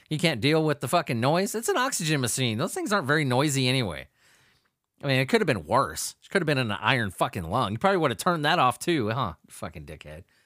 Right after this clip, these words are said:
<laughs> Jeez. That's the most narcissistic shit I've ever heard.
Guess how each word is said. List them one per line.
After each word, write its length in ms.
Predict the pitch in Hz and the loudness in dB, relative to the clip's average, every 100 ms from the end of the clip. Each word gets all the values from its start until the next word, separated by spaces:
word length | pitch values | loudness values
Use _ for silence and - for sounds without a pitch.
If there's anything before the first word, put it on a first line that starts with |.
| _ | _
<laughs> 360 | _ _ _ | _ _ _
Jeez. 1500 | 180 123 - 427 - 262 - - 127 185 240 135 76 64 - - _ _ _ _ _ _ _ - | -8 -4 0 0 2 0 0 -6 -4 -2 0 0 -2 -8 -8 -10 _ _ _ _ _ _ _ -4
That's 140 | 349 | 0
the 100 | 359 | 2
most 220 | 214 151 147 | 2 2 2
narcissistic 800 | 143 170 185 156 175 151 151 131 | 2 2 0 0 0 0 0 0
shit 260 | 160 135 | 2 4
I've 160 | 117 113 | 4 2
ever 340 | 120 120 120 | 2 2 2
heard. 300 | 110 95 73 | 2 0 -4